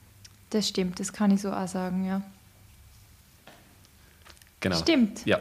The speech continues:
Speaker 1: Was kann man noch als Tipp sagen? Also bei mir war's ja ähnlich, wir haben uns ja gemeinsam selbstständig gemacht. Ich glaub, für mich war auch total wichtig, dass ich Leute in meinem Umfeld gehabt haben, äh, auf die wir haben zurückgreifen können. Also wir haben das Glück, in unserem Freundeskreis sind wirklich viele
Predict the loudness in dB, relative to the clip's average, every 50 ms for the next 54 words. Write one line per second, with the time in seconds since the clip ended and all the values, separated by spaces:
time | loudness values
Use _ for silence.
0 | 0 -6 -20 -20 -20 -20 -20 -20 -20 -20 -20 -20 -20 -20 -14 -10 -8 -8 -6 -4
1 | 2 4 4 4 4 0 -2 0 0 0 0 0 -2 -2 -4 -4 -4 -4 -6 -6
2 | -6 -2 0 0 0 0 0 -2 -2 -2 -2 0 2 2 4 2 2 2 2 2
3 | 2 2 2 2 2 0 0 2 2 0 0 0 0 2 2 4 4 4 2 2
4 | 0 0 2 2 2 2 2 2 2 2 2 0 -2 -2 -2 -2 0 0 0 0
5 | 2 0 0 0 -2 -10 -12 -10 -8 -6 -4 2 4 4 4 4 2 4 4 6
6 | 6 6 6 6 6 6 6 4 0 2 2 2 2 0 -2 -2 -4 -4 -2 -2
7 | -2 -2 0 0 2 4 4 4 4 2 4 4 4 6 6 6 6 6 6 4
8 | 2 2 2 2 0 -2 -2 -2 -2 -2 -2 -2 0 2 2 2 4 2 2 2
9 | 2 2 2 4 4 2 2 0 0 0 2 4 4 4 4 2 2 2 0 0
10 | 0 -2 0 0 0 2 2 -2 -2 0 2 2 4 4 4 2 2 2 0 2
11 | 2 4 4 4 4 4 0 -2 0 0 0 0 2 0 -2 0 2 2 4 4
12 | 2 2 2 2 2 2 4 4 2 2 2 2 0 -2 -4 0 0 2 4 4
13 | 4 2